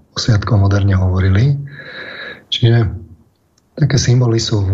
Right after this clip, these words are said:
voda a čistota. Je to taký ten čas asi ako kosáčik mesiaca, keď tak čerstvo vychádza.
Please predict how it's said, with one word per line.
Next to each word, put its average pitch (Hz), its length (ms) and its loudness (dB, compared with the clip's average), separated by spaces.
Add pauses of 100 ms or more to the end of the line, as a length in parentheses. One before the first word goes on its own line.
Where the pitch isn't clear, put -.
(120)
voda 113 320 0
a 92 80 0
čistota. 113 640 0
Je 110 80 0
to 117 160 -4
taký 107 480 0 (1200)
ten 107 240 0
čas - 580 -2 (580)
asi 107 240 2
ako 98 280 0
kosáčik 101 520 -2
mesiaca, 98 640 0
keď 95 160 -2
tak 101 240 0
čerstvo 101 400 0
vychádza. 101 720 0